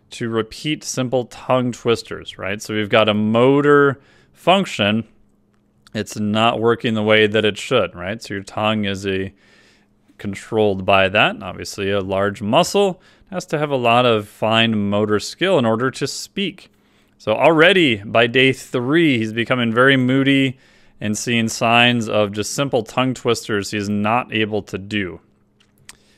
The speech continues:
So day four, irritability, an uncooperative attitude,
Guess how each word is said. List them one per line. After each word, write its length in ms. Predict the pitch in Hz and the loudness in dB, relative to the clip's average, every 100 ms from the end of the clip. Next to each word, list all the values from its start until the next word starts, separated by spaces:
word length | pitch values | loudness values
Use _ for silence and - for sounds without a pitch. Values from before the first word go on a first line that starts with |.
| _ _ | _ _
So 140 | - | -14
day 260 | 101 110 120 | 0 2 2
four, 640 | - - 170 208 156 120 | 0 0 6 8 8 6
irritability, 840 | 135 156 151 151 151 151 156 151 - _ _ _ - | 6 6 6 6 4 4 2 0 -4 _ _ _ -4
an 140 | 110 | -4
uncooperative 920 | 127 165 175 156 156 147 147 120 107 | 2 0 0 0 2 2 2 0 2
attitude, 840 | 113 131 143 143 147 143 143 139 123 | 2 2 2 0 0 2 2 0 -6